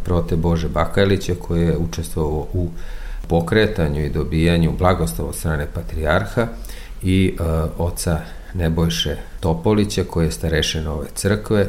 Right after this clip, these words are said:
koji nam zaista zdušno pomažu u svim našim akcijama i naravno, kao što sam rekao,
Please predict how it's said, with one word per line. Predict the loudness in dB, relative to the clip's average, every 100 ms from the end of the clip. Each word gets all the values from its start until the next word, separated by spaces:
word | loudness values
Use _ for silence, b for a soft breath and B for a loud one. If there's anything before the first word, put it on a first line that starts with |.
| -2
koji | -4 -2 0
nam | 0 -2
zaista | -2 -2 -4 -6 -4
zdušno | -2 -2 -4 -8
pomažu | -2 2 2 0
u | -4
svim | 0 0
našim | 0 -2 -2 0
akcijama | 0 0 0 2 2 -2 B B B B B -6
i | -2
naravno, | 2 4 4 2
kao | -2 -4
što | -6
sam | -6 -4 0
rekao, | 0 2 2 2